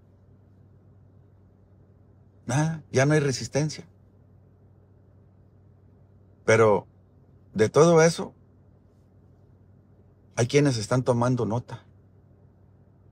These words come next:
y nos están viendo. O el gobierno de Sheinbaum controla la situación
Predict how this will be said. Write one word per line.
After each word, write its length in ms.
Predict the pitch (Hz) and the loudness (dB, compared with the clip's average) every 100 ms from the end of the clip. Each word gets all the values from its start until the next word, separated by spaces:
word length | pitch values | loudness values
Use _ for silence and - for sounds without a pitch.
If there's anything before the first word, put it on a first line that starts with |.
| _ _ _ _ _ | _ _ _ _ _
y 100 | 101 | -6
nos 180 | 110 98 | -6 -8
están 240 | - 113 | -4 -2
viendo. 420 | 107 113 127 - - _ _ _ _ _ _ _ _ _ _ _ _ _ _ _ _ _ _ _ - - | -2 -2 -4 -8 -20 _ _ _ _ _ _ _ _ _ _ _ _ _ _ _ _ _ _ _ -20 -12
O 140 | 101 113 | 2 2
el 140 | 107 | 4
gobierno 600 | 107 110 151 135 90 - - - - - - - - - - - - - - | 2 6 6 6 0 -8 -18 -20 -20 -20 -20 -20 -20 -20 -20 -20 -20 -20 -10
de 120 | 92 101 | -6 0
Sheinbaum 440 | 135 135 110 76 - - _ _ _ _ - _ _ _ _ - _ - - _ | 4 4 2 -2 -10 -20 _ _ _ _ -20 _ _ _ _ -20 _ -20 -20 _
controla 520 | - 98 98 127 139 | -4 -4 6 6 8
la 120 | 120 95 | 4 0
situación 640 | 95 80 87 107 92 - | -2 -6 -6 -4 -6 -6